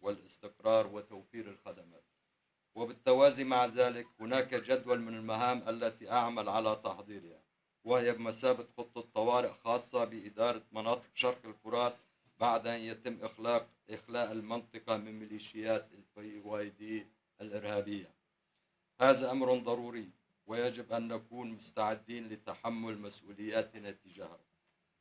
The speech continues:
مسؤوليتنا في رئاسة الحكومة السورية المؤقتة تفرض علينا أيضًا التعاون الكامل مع الائتلاف والتكامل. هذا التعاون سيكون عاملًا أساسيًا لنجاح عملنا،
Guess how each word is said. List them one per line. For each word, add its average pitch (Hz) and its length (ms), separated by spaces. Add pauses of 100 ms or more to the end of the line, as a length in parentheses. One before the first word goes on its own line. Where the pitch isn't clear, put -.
(200)
مسؤوليتنا 131 800
في 127 160
رئاسة 131 400
الحكومة 135 460
السورية 127 420
المؤقتة 127 720
تفرض 127 560
علينا 123 720
أيضًا 120 260
التعاون 120 760
الكامل 127 600
مع 117 200
الائتلاف 110 560 (580)
والتكامل. - 720 (500)
هذا 127 360
التعاون 123 520
سيكون 120 640
عاملًا 120 580
أساسيًا 120 720 (460)
لنجاح 117 600
عملنا، 120 600